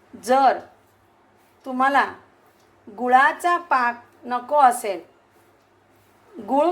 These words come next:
किसून यामध्ये ॲड करायचं असेल, तर तुपाचं प्रमाण जास्त लागतं. हे सुके जिन्नस मी आता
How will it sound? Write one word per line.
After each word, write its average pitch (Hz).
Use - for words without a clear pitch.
किसून 302
यामध्ये 285
ॲड 240
करायचं 233
असेल, 247
तर 269
तुपाचं 330
प्रमाण 277
जास्त 247
लागतं. 214
हे 285
सुके 285
जिन्नस 269
मी 262
आता 262